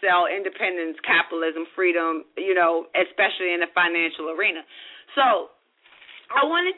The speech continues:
to give a shout out. I wanted to give a, a suggestion to Reince Priebus. Right now,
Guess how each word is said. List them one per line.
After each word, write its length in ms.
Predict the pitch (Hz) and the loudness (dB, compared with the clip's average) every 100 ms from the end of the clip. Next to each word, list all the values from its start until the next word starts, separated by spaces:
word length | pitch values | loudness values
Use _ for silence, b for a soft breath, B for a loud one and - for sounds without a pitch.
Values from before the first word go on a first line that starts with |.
| 311 | -4
to 40 | |
give 200 | 247 285 262 | -2 -2 0
a 80 | 240 | -2
shout 240 | 285 240 233 | 0 2 4
out. 160 | 214 - | 2 2
I 120 | 247 | 2
wanted 200 | 302 302 269 | 2 0 -4
to 80 | 262 | -6
give 160 | 254 233 | -4 0
a, 120 | 208 - | 0 0
a 40 | 226 - | -6 -8
suggestion 640 | 220 - 226 226 220 208 | -12 -2 0 0 -6 -10
to 40 | 220 | -6
Reince 320 | 190 190 175 - | -2 -2 -2 -6
Priebus. 440 | 240 214 175 - _ b b b _ _ _ _ _ _ _ _ _ _ _ _ _ _ _ _ _ | -4 -4 -6 -12 _ b b b _ _ _ _ _ _ _ _ _ _ _ _ _ _ _ _ _
Right 340 | 220 381 440 370 | 0 2 2 2
now, 520 | 392 277 208 160 - | 2 2 2 0 -6